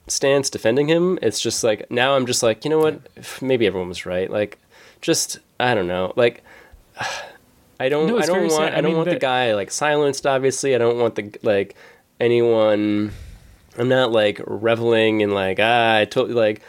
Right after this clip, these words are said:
Speaker 1: I knew that Kyrie wasn't, like, a fucking moron all along." Like, it's just,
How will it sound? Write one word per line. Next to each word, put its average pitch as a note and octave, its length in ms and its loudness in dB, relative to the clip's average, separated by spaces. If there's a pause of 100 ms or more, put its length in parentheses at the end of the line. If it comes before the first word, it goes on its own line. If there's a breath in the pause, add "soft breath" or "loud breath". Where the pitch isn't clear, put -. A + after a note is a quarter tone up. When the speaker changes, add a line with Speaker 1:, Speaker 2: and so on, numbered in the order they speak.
(140 loud breath)
Speaker 1:
I A2+ 120 2
knew C#3 240 2
that - 520 -4
Kyrie C3 380 2
wasn't, A#2+ 680 0
like, A2+ 240 0
a A2 100 2
fucking A#2 240 -2
moron A2+ 320 0
all A#2+ 240 2
along." B2 360 0
Like, G#2+ 200 -2
it's - 160 -6
just, - 300 -4